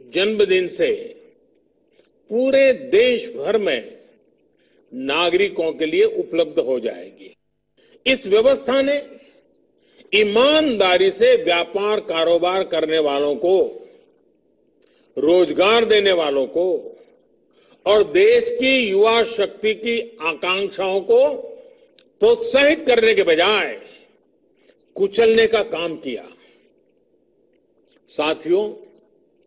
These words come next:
जहां complexity होती है, वहां compliance भी मुश्किल होता है।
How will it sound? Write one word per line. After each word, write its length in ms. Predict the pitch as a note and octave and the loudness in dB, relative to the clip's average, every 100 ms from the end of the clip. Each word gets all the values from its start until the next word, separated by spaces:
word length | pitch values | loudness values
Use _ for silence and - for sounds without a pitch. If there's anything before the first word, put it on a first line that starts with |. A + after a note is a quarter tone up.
| _ _ _ _ _ _ _ _ - | _ _ _ _ _ _ _ _ -10
जहां 540 | A#2+ A3 G#3 B3+ D4 C#4+ - - | -2 0 2 2 2 -2 -6 -2
complexity 840 | G3+ G#3+ - C#4+ C#4+ - C4 B3+ | -2 -2 0 0 0 -2 0 2
होती 400 | F#3+ F#3+ F#3+ C#3+ | 2 2 0 -4
है, 260 | A2+ B2 C#3+ C#3+ - _ _ _ _ _ _ _ | -4 -6 -8 -12 -20 _ _ _ _ _ _ _
वहां 680 | G#2+ D3 E3 F#3+ G3+ G3+ G3+ G3+ - _ _ _ _ _ _ _ - | -4 -2 0 0 0 0 -4 -12 -20 _ _ _ _ _ _ _ -2
compliance 760 | F#3+ F#3+ F#3+ G3 F#3+ F#3+ E3 | -2 -2 0 2 4 2 -2
भी 240 | D3 G3 A#3+ G3+ F3+ | -2 0 0 -2 -2
मुश्किल 400 | F#3 - A3 F#3+ | -4 -2 0 2
होता 300 | C#3 A#2+ - | 0 -4 -8
है। 300 | - - | -18 -20